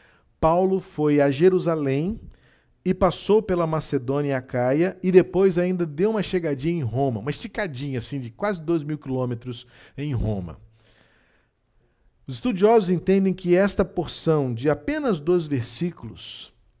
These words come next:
faz parte da demonstração da essência do que é ser igreja e que transformar o seu contexto significa necessariamente melhorá-lo,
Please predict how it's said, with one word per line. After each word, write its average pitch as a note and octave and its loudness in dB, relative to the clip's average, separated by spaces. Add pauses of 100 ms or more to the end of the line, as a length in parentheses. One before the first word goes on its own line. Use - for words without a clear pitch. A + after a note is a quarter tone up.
(120)
faz - -4
parte F3 -4 (340)
da C#3+ 2
demonstração E3 -2
da D#3+ 0
essência - -2
do D3 -6
que - -6
é D3 -4
ser D3 -4
igreja A#2 -2 (460)
e E3+ 6
que F3+ 2
transformar G3+ 4
o A#3 -2
seu F#3+ 2
contexto D3 -6 (460)
significa G3+ 2
necessariamente G3 0
melhorá-lo, F#3 2